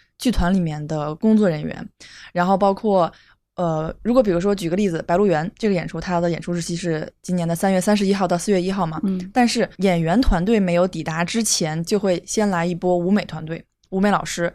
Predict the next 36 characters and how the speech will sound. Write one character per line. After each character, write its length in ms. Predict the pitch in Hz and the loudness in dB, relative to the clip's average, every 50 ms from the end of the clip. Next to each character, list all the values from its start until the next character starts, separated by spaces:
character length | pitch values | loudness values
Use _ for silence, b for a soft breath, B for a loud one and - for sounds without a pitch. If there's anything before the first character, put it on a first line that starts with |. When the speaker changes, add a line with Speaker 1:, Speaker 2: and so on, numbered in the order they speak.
| b b b b b b b | b b b b b b b
Speaker 1:
他 180 | - 277 285 | 0 2 4
们 240 | 294 294 277 233 196 | 4 6 6 4 4
是 280 | 196 - - 240 220 202 | 2 0 0 0 2 2
我 180 | 196 185 160 | 2 2 0
们 340 | 160 160 151 151 156 165 180 170 | -2 -4 -8 -6 -4 -4 -4 -4
接 180 | - - 247 254 | -2 2 2 2
触 220 | 247 - - 143 | 2 2 -4 -6
的 160 | 151 170 165 160 | -4 -4 -4 -4
时 180 | - - 190 | -2 -4 -2
间 160 | 180 202 208 | 0 0 0
最 140 | 214 262 247 | 2 0 0
久 220 | 196 - 180 - - | 0 0 -4 -4 -4
的 100 | 160 165 | -8 -8
这 120 | 165 175 | -6 -6
一 60 | 165 | -6
部 140 | 165 - 165 | -6 -8 -10
分 140 | 160 160 - | -12 -12 -12
人， 180 | 101 - - - _ B B B B B B | -12 -14 -16 -18 _ B B B B B B
我 80 | 185 190 | 2 2
们 100 | 196 202 | 4 4
就 100 | 233 226 | 4 4
会 120 | 240 226 | 2 2
跟 120 | 208 220 | 4 4
这 80 | 220 226 | 2 2
些 140 | 214 214 208 | 2 0 -2
舞 80 | 196 | 0
美 100 | 185 196 | 0 -2
老 140 | 190 165 - | -2 -2 -4
师 140 | 156 - 180 | -4 -6 -8
从 440 | 170 - - 160 160 170 175 180 190 b b b b b b | -8 -6 -6 -4 -2 -2 -2 -2 -4 b b b b b b
他 140 | - - 214 | -2 0 2
们 180 | 196 180 180 | 2 2 2
装 220 | 170 220 226 226 233 | 4 4 4 4 4
台， 380 | 202 190 165 165 170 175 185 | 2 2 -2 0 0 0 0
然 140 | 180 170 170 | 2 0 0
后 200 | 165 185 180 180 | 2 2 0 0